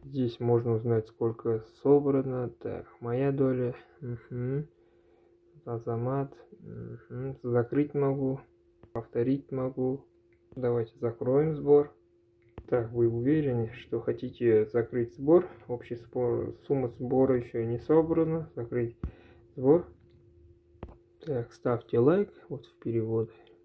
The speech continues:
Сбор денег. Ис-, история сборов можно.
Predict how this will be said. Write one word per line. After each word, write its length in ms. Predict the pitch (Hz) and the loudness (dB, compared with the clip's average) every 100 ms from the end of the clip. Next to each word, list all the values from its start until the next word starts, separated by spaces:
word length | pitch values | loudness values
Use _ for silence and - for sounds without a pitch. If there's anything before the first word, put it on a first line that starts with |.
| - | -12
Сбор 280 | 127 117 117 | -4 -4 -4
денег. 340 | 143 151 151 - _ _ _ _ - - _ _ _ _ | -2 0 -2 -6 _ _ _ _ -20 -20 _ _ _ _
Ис-, 200 | 127 - | -20 -12
история 440 | - - 127 120 | -12 -6 -2 0
сборов 460 | 117 120 139 147 - | 0 6 6 6 2
можно. 380 | 139 135 139 | -2 -2 -4